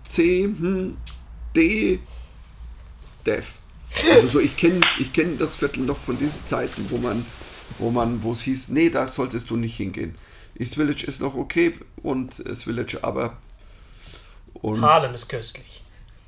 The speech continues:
Speaker 2: Hast du mal G T A San Andreas gespielt, jemals in deinem Leben?
Speaker 1: Nee.
Speaker 2: Schade.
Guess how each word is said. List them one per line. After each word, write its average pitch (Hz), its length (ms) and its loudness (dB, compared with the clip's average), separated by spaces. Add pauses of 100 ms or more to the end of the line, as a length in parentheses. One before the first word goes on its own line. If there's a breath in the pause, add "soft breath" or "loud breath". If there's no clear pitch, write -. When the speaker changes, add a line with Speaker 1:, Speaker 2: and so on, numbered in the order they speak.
Speaker 2:
Hast - 160 -2
du - 40 -6
mal 165 80 2
G 156 100 -4
T 190 120 2
A 165 40 6
San 170 140 0
Andreas 160 320 0
gespielt, 185 320 -8
jemals 156 360 -2
in 151 60 -6
deinem 143 120 -4
Leben? 151 300 -6 (520 soft breath)
Speaker 1:
Nee. 139 340 2 (280)
Speaker 2:
Schade. - 520 -6